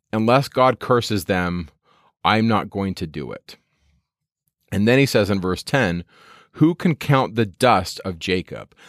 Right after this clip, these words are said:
That could probably be referring to the dust clouds created by Jacob's armies as they march. In other words,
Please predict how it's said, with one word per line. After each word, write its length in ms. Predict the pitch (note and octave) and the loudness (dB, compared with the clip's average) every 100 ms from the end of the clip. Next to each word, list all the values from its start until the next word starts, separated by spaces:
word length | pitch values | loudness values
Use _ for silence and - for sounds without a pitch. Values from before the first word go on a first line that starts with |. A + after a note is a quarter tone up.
| _ - | _ 0
That 280 | C3+ C#3+ | 0 2
could 160 | - D3 | -2 -2
probably 520 | - C#3 C#3+ D3 D3 | 2 2 2 2 2
be 180 | B2 C3 | 4 2
referring 500 | A#2 A2+ - A2+ G#2+ | 2 0 0 -2 -2
to 140 | - | -4
the 160 | A2 G2+ | -2 -4
dust 420 | - A2 A2+ - | 0 0 0 -2
clouds 640 | - B2 A#2+ B2 A2+ G#2+ - | 0 4 4 2 -2 -12 -16
created 600 | - A2+ G#2+ A#2 B2+ G#2 | -8 -2 2 2 0 2
by 180 | G#2+ | 2
Jacob's 500 | G2 A2 G#2+ G#2 F2+ - | 2 0 0 -2 -4 -8
armies 520 | F#2+ G2+ B2+ C#3+ C#3+ - - - - | -6 -4 -2 -2 -4 -8 -20 -12 -2
as 220 | A2 G#2+ | 0 2
they 160 | G2 F#2+ | 2 0
march. 460 | F#2 F#2 C#2 - | 0 -2 -4 -10
In 140 | - G#2 | -6 -2
other 160 | B2+ | 0
words, 380 | B2+ G#2+ G2 F#2 | 0 0 -2 -4